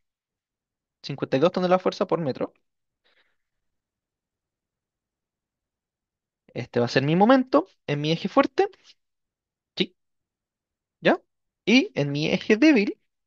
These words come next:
¿qué voy a tener? En este punto se genera un desequilibrio, por lo tanto este punto tiende a irse hacia los, hacia adentro del plano. Entonces, la veintitrés sesenta y nueve nos dice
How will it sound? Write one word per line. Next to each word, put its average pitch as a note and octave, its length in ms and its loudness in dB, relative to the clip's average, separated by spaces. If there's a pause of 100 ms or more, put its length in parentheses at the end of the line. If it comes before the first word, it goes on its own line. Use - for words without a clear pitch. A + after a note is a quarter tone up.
(160)
¿qué - 80 -4
voy C4 100 4
a C4+ 100 2
tener? G#3 240 0 (1300)
En C#3 120 -2
este G3+ 200 2
punto B3 260 -4
se F3 120 -8
genera E3+ 260 -2
un G3+ 60 -4
desequilibrio, G3 640 -4 (800)
por C3+ 120 -4
lo C#3 60 0
tanto F3 220 -2
este - 120 -8
punto F#3+ 360 -4 (120)
tiende E3+ 260 0
a E3 40 4
irse - 420 -2
hacia D3 260 -2
los, - 680 -6
hacia - 220 -4
adentro E3+ 280 2
del D#3 120 2
plano. G2 280 -4 (540)
Entonces, - 420 -4 (460)
la C3 80 -6
veintitrés C3 340 -4
sesenta C#3+ 340 -2
y - 40 -2
nueve E3 140 -2
nos E3+ 120 -2
dice B3 320 -2